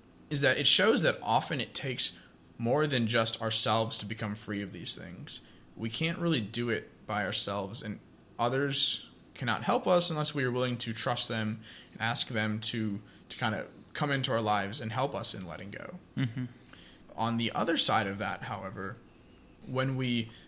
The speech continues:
Speaker 1: do this, when we invest our identity into these things, it begins to weigh not only on ourselves, but also on those that we are surrounded by. And we see this a lot in the seventh book and in the seventh and eighth movie, 'cause they're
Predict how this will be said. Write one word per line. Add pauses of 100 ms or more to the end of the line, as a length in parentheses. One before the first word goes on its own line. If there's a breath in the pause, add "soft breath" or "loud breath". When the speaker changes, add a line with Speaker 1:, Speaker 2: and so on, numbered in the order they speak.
Speaker 1:
do
this,
when
we
invest
our
identity
into
these
things, (440 loud breath)
it
begins
to
weigh
not
only
on
ourselves,
but
also
on
those (100)
that
we
are
surrounded
by. (480 loud breath)
And
we
see
this
a
lot
in
the
seventh
book
and
in
the
seventh
and
eighth (200)
movie, (380 loud breath)
'cause
they're